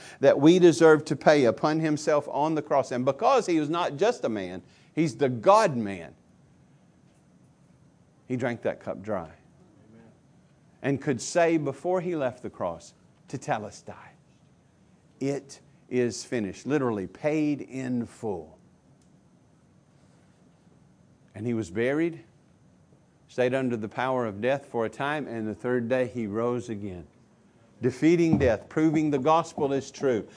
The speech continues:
and appeared to over five hundred people at one time, stayed with His disciples for over forty days, teaching them and showing them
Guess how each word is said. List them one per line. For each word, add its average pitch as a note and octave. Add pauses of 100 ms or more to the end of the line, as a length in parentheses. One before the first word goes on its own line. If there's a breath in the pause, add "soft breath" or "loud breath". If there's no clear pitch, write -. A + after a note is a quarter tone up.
(240 loud breath)
and C3
appeared E3+
to D#3+
over C#3
five D#3+
hundred D3+
people D#3
at A#2+
one D3+
time, C#3+ (200 loud breath)
stayed E3
with D3+
His C#3+
disciples C#3+
for C3
over C#3
forty D#3
days, C#3+
teaching D#3
them A#2
and G#2
showing D3+
them A2